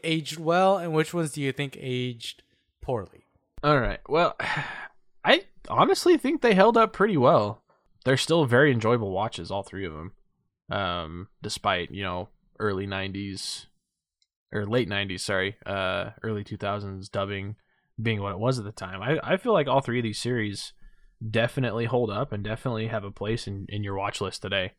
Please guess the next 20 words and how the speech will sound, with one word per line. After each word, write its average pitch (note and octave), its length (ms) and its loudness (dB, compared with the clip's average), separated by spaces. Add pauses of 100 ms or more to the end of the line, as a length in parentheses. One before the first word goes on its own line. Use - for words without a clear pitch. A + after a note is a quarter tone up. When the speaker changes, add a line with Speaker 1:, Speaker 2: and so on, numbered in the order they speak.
(120)
Speaker 2:
for G#2 140 -6
sure. G2+ 280 -6 (460)
Trigun A#2+ 440 2
with A2 120 -6
its G#2 120 -8
quirky C3+ 340 4
funniness, C3 560 4
but, G#2 300 -4
you A2 80 -6
know, G2+ 100 -6
serious A2+ 420 0
nature G#2+ 520 -2
at, G#2 260 -6
underneath. G#2+ 640 -8 (580)
Cowboy B2 360 6
Bebop A2 500 2
just A2 240 -8
being G#2+ 180 -2
a F#2+ 80 -6
fantastic, G#2 1120 -6